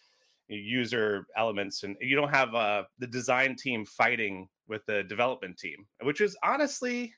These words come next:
<laughs> a lot of twenty fifteen to twenty eighteen at most companies. Uh, now they work together.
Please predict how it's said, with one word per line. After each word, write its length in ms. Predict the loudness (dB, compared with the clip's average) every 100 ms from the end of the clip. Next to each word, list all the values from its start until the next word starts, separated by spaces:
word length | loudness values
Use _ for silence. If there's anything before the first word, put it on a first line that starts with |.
| _ -8
<laughs> 160 | -2 2
a 160 | 2 0
lot 400 | 0 2 2 -2 -2
of 240 | -2 -2 _ _ -18
twenty 540 | -8 -4 -2 -2 -4
fifteen 680 | -6 -8 -8 -4 -2 -2 -4
to 100 | -6
twenty 340 | -8 -2 2 2
eighteen 560 | 2 2 0 2 -2 -2
at 80 | -2
most 280 | 0 -2 0
companies. 640 | 0 -2 -4 -4 -4 -10 -12 -20 -20 -20 -20 -20 -20 -4
Uh, 300 | 0 2 0 0
now 280 | 2 2 2
they 120 | 0
work 220 | 0 -2
together. 380 | -4 -4 -4